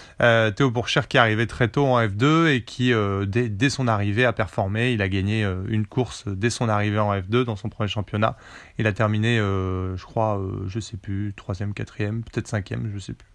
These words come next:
Euh, sa première saison, sa deuxième saison, il est, l'année dernière, il a essayé de se battre pour le championnat du monde.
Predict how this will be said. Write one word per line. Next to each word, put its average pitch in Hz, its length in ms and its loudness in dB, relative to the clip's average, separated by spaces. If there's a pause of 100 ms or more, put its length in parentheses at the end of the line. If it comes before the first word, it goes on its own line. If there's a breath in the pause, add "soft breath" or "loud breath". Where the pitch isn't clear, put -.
(640 loud breath)
Euh, 110 80 4
sa 123 120 4
première 123 260 6
saison, 139 260 2
sa 156 160 4
deuxième 135 300 2
saison, 151 400 2
il 127 140 2
est, 117 140 0 (140)
l'année 127 200 4
dernière, 127 400 4
il 113 140 2
a 104 340 4
essayé 143 340 2
de 113 60 -8
se 131 100 -2
battre 127 220 4
pour 120 100 -2
le - 40 -4
championnat 110 340 -4
du 107 80 0
monde. 131 180 -2